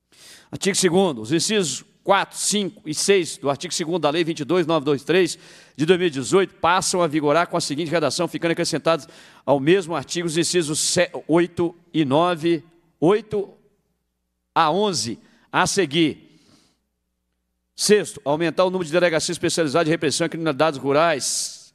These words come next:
nas zonas rurais, e garantir os recursos humanos, materiais e logísticos necessários a seu desempenho. Cinco, promover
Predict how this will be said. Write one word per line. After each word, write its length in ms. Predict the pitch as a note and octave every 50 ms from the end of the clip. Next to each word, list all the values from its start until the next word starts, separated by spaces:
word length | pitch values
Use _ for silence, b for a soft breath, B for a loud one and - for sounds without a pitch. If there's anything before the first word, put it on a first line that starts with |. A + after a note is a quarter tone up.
| _ _ _
nas 200 | A2+ C3 B2+ G#2
zonas 240 | A2 D#3+ F3 E3+ C3+
rurais, 480 | E3 D#3 D#3 E3+ F3+ D#3+ B2 - -
e 40 | A#2+
garantir 320 | A2+ C3 D3 D3 B2+ - E3
os 100 | D#3 C3
recursos 280 | D#3+ D3+ - D#3+ B2+ D3
humanos, 200 | C#3+ D3+ D#3+ D#3
materiais 380 | D3+ C#3+ D#3 C#3+ C#3+ D#3+ D#3+
e 40 | C3+
logísticos 380 | C#3 A#2+ C#3 D#3 - D3+ C#3+ -
necessários 380 | C3+ A2 C#3+ D3 D#3+ D3+ B B B B B B B B -
a 100 | - C3
seu 220 | - - E3+ E3
desempenho. 420 | D3 C3 D#3 - - E3 E3 D3 B2
Cinco, 360 | - - F#3 F#3+ E3+ - -
promover 580 | - C#3+ D#3+ E3 E3+ C#3 C#3+ F3+ F#3+ G3 F3